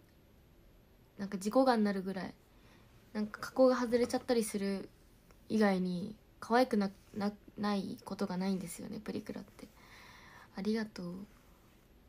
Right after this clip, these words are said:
リチャと二人帰ってる。でしょ？懐かしいでしょ。懐かしい？てか見せたことないか。ヤッホー。ビスケさん。ダースさん、ヤッホー。シルブニーさん、こんばんは。フラペチーノ、ありがとう。何これ、なんか。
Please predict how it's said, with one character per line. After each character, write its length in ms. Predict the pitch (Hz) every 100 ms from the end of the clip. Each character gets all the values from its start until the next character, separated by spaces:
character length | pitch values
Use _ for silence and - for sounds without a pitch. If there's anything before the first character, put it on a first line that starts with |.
| - - - - - - - - - - -
リ 100 | 269
チ 40 |
ャ 60 | 302
と 80 | 226
二 200 | 277 269
人 20 |
帰 140 | 247
っ 0 | 220
て 80 |
る。 160 | 208 - - -
で 120 | 240 254
し 160 | -
ょ？ 320 | 330 359 427 -
懐 100 | 202 196
か 100 | -
し 200 | 233 -
い 40 | 220
で 80 | 196
し 140 | -
ょ。 60 | - - -
懐 200 | 196 -
か 80 | -
し 140 | 349
い？ 60 | -
て 240 | - -
か 100 | -
見 80 | 202
せ 80 | 254
た 80 | 208
こ 100 | 214
と 80 |
な 80 | 208
い 60 | 214
か。 100 | - - - - - - -
ヤ 200 | 262 302
ッ 20 | 339 -
ホ 520 | 254 247 254 247 254
ー。 40 | 277 - - - - - - - - -
ビ 60 | 226
ス 140 | -
ケ 100 | -
さ 160 | 214 208
ん。 140 | 208 -
ダ 140 | 294
ー 20 |
ス 140 | 285 233
さ 80 |
ん、 80 | 220
ヤ 100 | 254
ッ 40 | 262
ホ 100 | 240
ー。 40 |
シ 120 | 226
ル 100 | 254
ブ 80 | 269
ニ 140 | 262
ー 20 | 247
さ 60 |
ん、 40 | 220
こ 100 | 254
ん 60 |
ば 60 | 262
ん 40 |
は。 40 | 262
フ 60 |
ラ 80 | 277
ペ 160 | 277 -
チ 120 | 381
ー 20 |
ノ、 80 | 320
あ 40 |
り 80 | 339
が 100 | 440
と 80 | 440
う。 20 |
何 180 | 320 381
こ 120 | 302
れ、 40 | 247
な 120 | 240
ん 80 | 220
か。 140 | 214